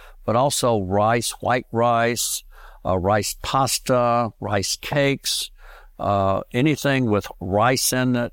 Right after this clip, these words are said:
as well as cereals, crackers,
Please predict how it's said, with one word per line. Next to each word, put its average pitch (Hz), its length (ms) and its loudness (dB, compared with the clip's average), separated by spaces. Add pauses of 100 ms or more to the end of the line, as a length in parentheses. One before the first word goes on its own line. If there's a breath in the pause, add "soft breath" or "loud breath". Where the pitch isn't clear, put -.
(120)
as 101 200 0
well 113 260 2
as 98 340 0
cereals, 135 800 0
crackers, 131 880 0